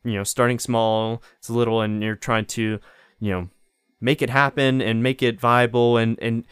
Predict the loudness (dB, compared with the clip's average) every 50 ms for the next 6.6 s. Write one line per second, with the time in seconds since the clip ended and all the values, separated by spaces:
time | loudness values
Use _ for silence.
0 | -20 _ _ _ -10 -2 4 6 8 8 8 6 4 2 0 2 2 0 -2 0
1 | -2 -2 -2 0 0 -2 -2 0 0 0 0 0 -4 -4 -2 0 2 2 0 -2
2 | -6 _ _ _ _ _ _ _ _ _ _ _ _ _ _ _ _ _ _ _
3 | _ _ _ _ -20 -20 _ _ _ _ -20 _ 0 4 4 4 4 2 -4 -6
4 | -8 -10 -2 0 0 0 2 -2 -8 -6 -4 -2 -2 -2 0 0 0 0 0 0
5 | 0 -2 -2 -2 -4 -4 -4 -4 -2 -2 -2 -2 -4 -4 -6 -4 -2 0 0 0
6 | -2 -2 -4 -6 -4 -4 -4 -4 -4 -8 -12 -20